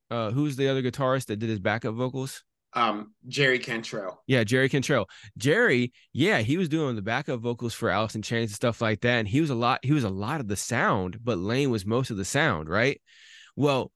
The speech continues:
Speaker 1: Alice in Chains, they had to get a new vocalist to take his spot because they couldn't just work off of what they already had.
Speaker 2: Yeah.
Speaker 1: You
Speaker 2: And
Speaker 1: know,
Speaker 2: William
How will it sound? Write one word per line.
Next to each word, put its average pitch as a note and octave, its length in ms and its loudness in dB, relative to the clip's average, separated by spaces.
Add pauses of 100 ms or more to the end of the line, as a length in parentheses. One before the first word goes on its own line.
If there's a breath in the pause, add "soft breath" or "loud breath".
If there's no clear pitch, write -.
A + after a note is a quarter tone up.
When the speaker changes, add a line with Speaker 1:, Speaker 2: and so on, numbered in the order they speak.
(180)
Speaker 1:
Alice F3 320 -2
in D3+ 80 2
Chains, F3+ 420 0
they D#3+ 140 0
had G#3 100 0
to E3+ 60 -2
get D#3+ 120 2
a A#2+ 120 2
new D#3+ 460 2
vocalist D#3+ 640 -2
to A#2 80 -4
take C3 220 -2
his A2+ 160 -2
spot F2 380 -4 (280 soft breath)
because C#3+ 220 4
they D#3 120 2
couldn't F3+ 280 0
just D3 180 0
work C3 380 -2
off C#3+ 160 -2
of C3+ 80 -2
what C#3 240 -2
they C#3+ 140 4
already C3+ 380 0
had. F#2+ 440 -4 (160)
Speaker 2:
Yeah. E2+ 300 -8
Speaker 1:
You A#2+ 160 2
Speaker 2:
And A2+ 80 6
Speaker 1:
know, B2 80 6
Speaker 2:
William E3+ 220 8